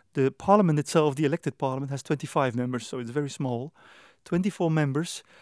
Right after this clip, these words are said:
that are drafted by lot for a year and a half. So it's a substantial, uh, commitment, and people come together about one weekend every month. So it's, it's, it's a serious job. That's, that's the long assembly. And the long assembly has two functions,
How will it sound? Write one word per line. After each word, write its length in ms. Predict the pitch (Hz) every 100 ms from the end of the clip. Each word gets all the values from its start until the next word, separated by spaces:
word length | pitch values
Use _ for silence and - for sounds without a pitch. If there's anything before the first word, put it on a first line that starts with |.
| - -
that 140 | 147
are 100 | 143
drafted 480 | 127 160 175 - 151
by 140 | 147
lot 400 | 143 135 127 - -
for 440 | - 139 127 127
a 60 | -
year 300 | 135 165 170
and 100 | 151
a 40 |
half. 500 | 123 131 113 - - - _ _
So 160 | - 147
it's 240 | 131 -
a 40 | 139
substantial, 760 | 147 - - 202 190 165 151 151
uh, 180 | 135
commitment, 680 | 135 147 147 147 127 170 - _ - - - _
and 200 | 139 131
people 280 | - 175 135
come 160 | - 143
together 280 | 147 143
about 240 | 139 135 123
one 360 | 131 135 127 170
weekend 580 | 135 131 - 131 123 -
every 180 | - 127
month. 260 | 127 110 110
So 220 | - 123
it's, 180 | 127 -
it's, 340 | - - -
it's 200 | - -
a 40 | 135
serious 340 | - 160 139
job. 300 | - 123 120 - - - - -
That's, 240 | 190 -
that's 260 | - 160 -
the 100 | 160
long 200 | 147 151
assembly. 560 | 131 - 131 107 120 175 _ - - - -
And 120 | 151
the 60 |
long 160 | 175 269
assembly 380 | 262 208 208 175
has 160 | 156
two 160 | - 214
functions, 600 | 165 165 135 - 113 -